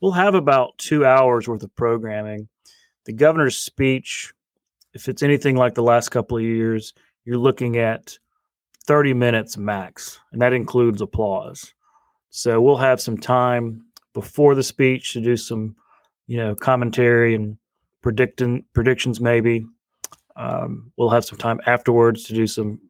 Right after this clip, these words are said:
reaction, some analysis. Of course, you'll have the Democratic response.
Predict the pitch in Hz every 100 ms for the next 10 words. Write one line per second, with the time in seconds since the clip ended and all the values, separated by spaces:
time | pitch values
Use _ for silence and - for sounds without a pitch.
0 | 98 - - 110 113 117 - 117 101 113
1 | 110 113 113 117 107 101 120 107 110 120
2 | 107 107 113 113 113 117 113 120 - 117
3 | 113 113 - -